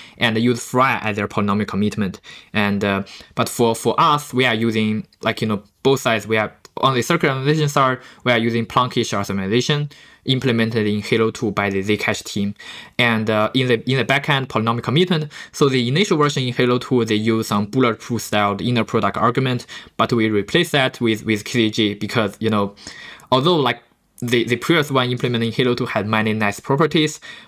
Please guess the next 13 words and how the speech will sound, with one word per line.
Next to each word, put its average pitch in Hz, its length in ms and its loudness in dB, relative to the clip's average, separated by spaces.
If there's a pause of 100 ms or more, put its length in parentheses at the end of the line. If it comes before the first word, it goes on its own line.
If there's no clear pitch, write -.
(120)
but 120 140 2
we 123 180 2
replaced 135 380 0
that 120 180 0
because 117 240 -2
we 107 100 0
want 107 120 2
to 110 80 -6
verify 120 320 2
our 104 180 2
proof - 260 -4
on 107 120 2
Ethereum. 101 420 -2